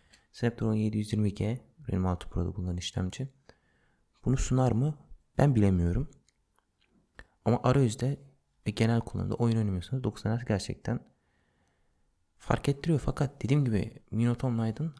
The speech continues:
hatır sayılır bir pil performans farkı olacağını ben düşünüyorum. Çok net bir şekilde düşünüyorum. Şimdi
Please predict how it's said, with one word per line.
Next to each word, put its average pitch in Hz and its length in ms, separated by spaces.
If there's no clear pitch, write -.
hatır - 340
sayılır 143 320
bir 135 60
pil 151 200
performans 107 520
farkı 107 300
olacağını 110 300
ben 113 160
düşünüyorum. 95 520
Çok 107 180
net 107 220
bir - 40
şekilde 92 360
düşünüyorum. - 480
Şimdi 101 320